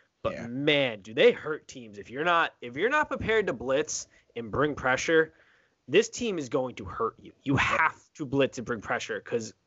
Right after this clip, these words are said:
Speaker 1: King, as I've said, he is, this team is way too good everywhere else besides the offensive line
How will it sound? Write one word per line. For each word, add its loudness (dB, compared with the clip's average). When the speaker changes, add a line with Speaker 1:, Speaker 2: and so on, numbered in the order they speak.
Speaker 1:
King, 0
as 2
I've 6
said, 6
he 0
is, -4
this 2
team -4
is -12
way 2
too -8
good -2
everywhere 2
else 2
besides -2
the -6
offensive -4
line -8